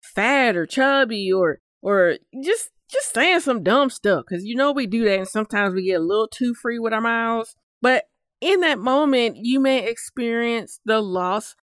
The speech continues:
of having a safe relationship, the loss to confide in others, the loss of feeling secure about who you are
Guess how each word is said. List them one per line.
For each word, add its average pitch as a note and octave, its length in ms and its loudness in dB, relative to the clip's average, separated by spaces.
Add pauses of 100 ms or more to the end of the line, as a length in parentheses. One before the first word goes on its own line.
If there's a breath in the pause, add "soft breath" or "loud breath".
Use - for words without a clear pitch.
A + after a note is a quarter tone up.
(160)
of G3+ 160 -4
having G#3+ 380 -2
a A3 100 -6
safe A#3 360 -6
relationship, A3+ 1040 -6 (480)
the F#3 300 0
loss A3 520 2
to - 200 -8
confide F3 840 -4
in G#3 200 -6
others, G3 640 -8 (440)
the A3+ 240 2
loss G#3 580 -2
of F#3 180 -8
feeling G#3+ 340 -4
secure G#3 880 -8 (260)
about G3 400 -2
who A#3+ 180 -2
you G#3+ 300 -4
are F#3+ 480 -6